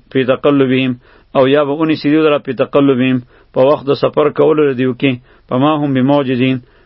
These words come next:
نو نه دي دیو عاجزه کوونکي الله تعالی لره، یا نه دي دیو بچ کېدونکي د الله تعالی نه.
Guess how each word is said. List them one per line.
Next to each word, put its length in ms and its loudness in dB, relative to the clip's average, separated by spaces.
نو 120 0
نه 140 0
دي 140 0
دیو 240 0
عاجزه 460 -2
کوونکي 480 0
الله 260 0
تعالی 220 0
لره، 380 -2
یا 160 0
نه 120 -2
دي 100 0
دیو 160 0
بچ 180 -2
کېدونکي 440 -2
د 40 2
الله 240 0
تعالی 240 0
نه. 180 -4